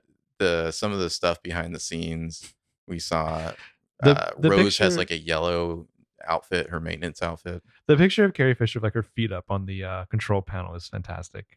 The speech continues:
Speaker 1: We had Poe and Finn and Leia all, like, chilling in, like, some command center.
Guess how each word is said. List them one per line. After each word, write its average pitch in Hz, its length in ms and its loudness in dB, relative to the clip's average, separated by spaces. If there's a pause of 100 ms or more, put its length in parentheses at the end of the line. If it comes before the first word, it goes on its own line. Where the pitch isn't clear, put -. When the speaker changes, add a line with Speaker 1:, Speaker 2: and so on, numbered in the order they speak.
(120)
Speaker 1:
We 127 180 6
had 117 300 4 (280)
Poe 120 400 4
and 107 200 0
Finn 98 540 0
and 92 140 -6
Leia 87 540 2
all, 87 200 2
like, 90 200 -4
chilling 92 380 -2
in, 87 100 -4
like, 87 160 -8
some 92 180 -6
command 85 420 -4
center. 85 440 -6